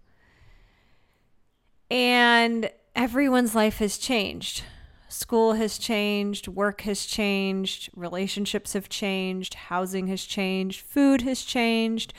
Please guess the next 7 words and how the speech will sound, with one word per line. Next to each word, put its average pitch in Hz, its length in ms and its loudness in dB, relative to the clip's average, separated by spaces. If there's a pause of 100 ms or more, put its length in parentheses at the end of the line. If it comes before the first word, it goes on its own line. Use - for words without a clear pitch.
(420)
driving 185 420 -4
around 247 500 6
has 240 200 -2
changed. 214 800 -2 (1000)
Literally 240 840 2
every 220 380 2
aspect 190 800 0